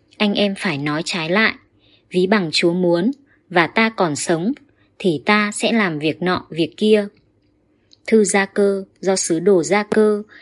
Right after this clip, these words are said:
em của Chúa Giêsu viết vào khoảng năm bốn mươi lăm đến sáu mươi lăm sau Chúa Giêsu.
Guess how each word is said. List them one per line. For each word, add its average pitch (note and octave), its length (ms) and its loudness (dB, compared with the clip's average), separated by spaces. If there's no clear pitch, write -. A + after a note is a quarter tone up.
em A3+ 180 2
của F3+ 180 0
Chúa E3 260 -2
Giêsu A3 460 2
viết C4+ 240 2
vào E3+ 120 2
khoảng D#3 360 0
năm G#3+ 160 2
bốn F3 200 2
mươi A3+ 120 4
lăm A3+ 300 2
đến E3+ 180 0
sáu F#3 220 -2
mươi A3 200 4
lăm A3 320 0
sau A3 280 -2
Chúa E3 200 -2
Giêsu. A3 600 2